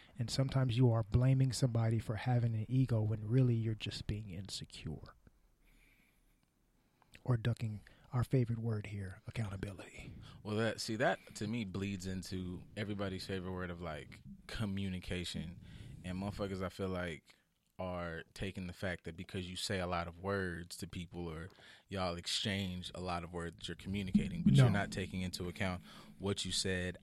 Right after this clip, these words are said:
Speaker 2: how you said it, the context you said. You didn't take into the variables of the entire conversation or whatever the fuck you talking about. What happened here that contributed to this?
Speaker 1: How it was perceived is the most important part.
Speaker 2: All of that. You're not even taking in your energy when you are having this conversation.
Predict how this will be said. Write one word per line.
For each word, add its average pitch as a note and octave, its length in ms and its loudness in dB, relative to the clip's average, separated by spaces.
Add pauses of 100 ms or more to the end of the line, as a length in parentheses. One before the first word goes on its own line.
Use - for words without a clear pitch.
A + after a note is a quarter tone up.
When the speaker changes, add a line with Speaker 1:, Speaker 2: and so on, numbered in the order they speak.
Speaker 2:
how A#2+ 400 6
you F#2 180 -2
said F2 260 -2
it, C#2 180 -12
the D#2 60 -8
context A#2 720 -2
you F2+ 60 -8
said. F2 240 -6
You E2+ 80 -10
didn't G2+ 260 -2
take G2+ 240 -2
into F#2+ 140 -2
the F2+ 100 -2
variables F2+ 480 0
of E2+ 80 -10
the F2+ 140 -6
entire F#2 480 -2 (320)
conversation F#2+ 580 -2
or F2 40 -2
whatever F#2+ 180 0
the F#2+ 60 -6
fuck - 260 -2
you G2 60 -4
talking G2 300 2
about. E2+ 200 -2
What F#2+ 100 -2
happened G#2 320 0
here G#2 220 2
that F2+ 160 -2
contributed F#2+ 560 -2
to E2+ 60 -8
this? E2+ 340 -6
Speaker 1:
How C3 200 8
it C#3 80 6
was C3 140 8
perceived D3 720 6
is A2 80 0
the A#2+ 100 2
most A#2 300 2
important D3+ 460 4
part. C3 280 0 (140)
Speaker 2:
All A#2 240 4
of F2 120 0
that. F2 140 -4
You're C3+ 120 0
not D3+ 140 6
even B2 120 4
taking A2+ 260 0
in G#2 140 0
your G#2 300 -2
energy G#2 400 0
when G2 180 -2
you G2+ 320 -4 (140)
are F#2 340 0
having G2+ 480 -2
this F#2 140 -6
conversation. F#2+ 640 -2